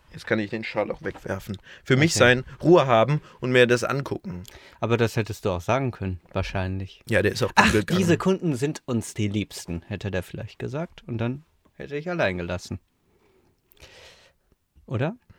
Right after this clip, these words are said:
Speaker 1: Weiß ich nicht. Ich glaub nicht, dass der sowas gesagt hätte.
Speaker 2: Schade.
Speaker 1: Aber der, der, der war, der war sehr kompetent. Also der hat das quasi alles weg. Der kam grad wahrscheinlich aus der Ausbildung.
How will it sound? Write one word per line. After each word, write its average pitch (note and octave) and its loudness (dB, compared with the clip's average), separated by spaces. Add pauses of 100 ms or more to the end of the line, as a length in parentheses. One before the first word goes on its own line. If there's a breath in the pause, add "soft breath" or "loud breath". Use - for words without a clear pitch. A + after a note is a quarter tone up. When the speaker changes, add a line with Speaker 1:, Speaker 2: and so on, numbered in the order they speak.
(140)
Speaker 1:
Weiß A2 0
ich A#2 -4
nicht. G2+ -8
Ich C#3 -8
glaub A#2+ 0
nicht, A#2+ -2
dass A#2 -8
der A#2+ 0
sowas A#2+ 0
gesagt A#2 -4
hätte. A#2+ -4
Speaker 2:
Schade. F#2+ 0
Speaker 1:
Aber C3 8
der, B2+ 6
der, A#2+ 6
der A#2 4
war, C#3 6
der C3+ 0
war B2+ 6
sehr C#3 4
kompetent. C3+ 2
Also A#2 2
der A#2 4
hat B2 0
das B2+ -2
quasi A#2+ 4
alles - 0
weg. - -2
Der G#2+ 6
kam A3+ -4
grad A2 0
wahrscheinlich A2 -4
aus G#2+ -4
der - -6
Ausbildung. A2+ -8